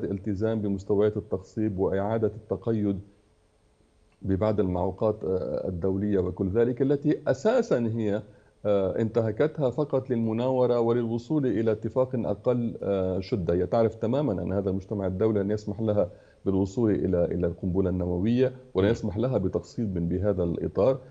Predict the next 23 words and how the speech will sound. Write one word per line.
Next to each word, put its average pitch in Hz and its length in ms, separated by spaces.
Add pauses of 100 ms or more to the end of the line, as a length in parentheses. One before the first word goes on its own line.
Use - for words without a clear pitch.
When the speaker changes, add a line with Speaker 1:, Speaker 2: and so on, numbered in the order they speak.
(200)
Speaker 1:
لكن 135 300
على 120 200
أي 127 340
حال، 117 220
هي 120 200
لا 120 80
تخسر 120 380
شيء 143 220
بالعودة 117 580
إلى 117 420
مح-، 110 240
مستويات 107 580
بإمكان 101 520
المجتمع 104 380
الدولي 92 420
أن 95 60
يقبل 95 320
بها، 110 180
لكن 107 280
ستربح 113 460
أكثر 117 320
من 90 180
ذلك. 113 280